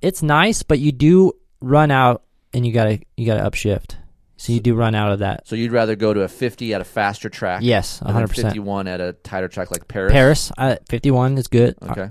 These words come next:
Speaker 1: and, uh, it's, it's really, it's just there. Like, the power is, is there a little bit better.
Speaker 2: Okay.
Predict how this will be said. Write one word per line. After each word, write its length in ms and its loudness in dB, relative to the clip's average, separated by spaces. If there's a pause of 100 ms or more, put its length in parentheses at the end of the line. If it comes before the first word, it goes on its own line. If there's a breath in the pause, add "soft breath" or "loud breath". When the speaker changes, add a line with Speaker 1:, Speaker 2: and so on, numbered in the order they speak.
(100)
Speaker 1:
and, 280 -2
uh, 240 0 (880 loud breath)
it's, 220 0
it's 260 -4
really, 480 6 (1900 loud breath)
it's 160 -4
just 200 0 (120)
there. 340 2
Like, 220 -4
the 80 -2
power 360 6
is, 340 0
is 200 -2
there 260 4
a 60 -2
little 160 0
bit 140 -4
better. 340 -2 (100)
Speaker 2:
Okay. 240 -12